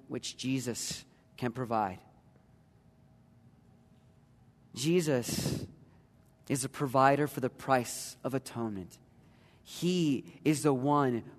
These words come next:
who paid it all. See, according to the old way, as we read in the book of Exodus, we would have assumed that it was the person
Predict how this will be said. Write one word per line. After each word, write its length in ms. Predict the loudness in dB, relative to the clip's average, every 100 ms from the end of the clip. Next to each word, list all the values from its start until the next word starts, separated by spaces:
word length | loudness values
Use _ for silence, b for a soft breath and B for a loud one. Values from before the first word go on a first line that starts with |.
| -10
who 140 | -8
paid 360 | -6 0 2 2
it 100 | 0
all. 320 | -2 -4 -8 -20 -20 -20 -20 -20 _ -20 -20 -20 -20 -20 -20 -20 -20 -20 -20 -20 -20 -6
See, 140 | 2
according 340 | 2 6 4 4
to 60 |
the 80 | 0
old 300 | 2 2 2
way, 220 | 0 -2 -4 -14 -12
as 120 | -6
we 100 | -4
read 220 | 0 2 2
in 60 |
the 80 | 0
book 220 | -4 -4
of 100 | -2
Exodus, 760 | -2 0 -4 -6 -8 -10 -12 -12 -18 -20 b b b b 4
we 120 | 6
would 140 | 8
have 80 | 6
assumed 840 | 2 -4 4 6 8 6 2 -2 -6 B B B
that 120 | 6
it 60 | 8
was 100 | 6
the 80 | 0
person 760 | 2 4 6 4 2 2 -2